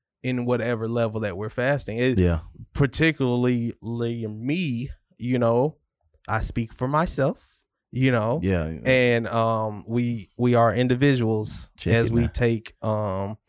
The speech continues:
Speaker 1: as we move forward into what we about to do. But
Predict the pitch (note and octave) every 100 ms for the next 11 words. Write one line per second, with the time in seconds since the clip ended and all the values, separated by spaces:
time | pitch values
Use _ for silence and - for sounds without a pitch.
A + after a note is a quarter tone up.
0 | - _ A#2 A#2+ A#2+ B2 A#2+ A2+ A#2+ A#2
1 | A2 A2 G#2+ A2+ G#2+ A2 G#2+ G2+ G2+ A2
2 | B2 C3 A2 G#2 G2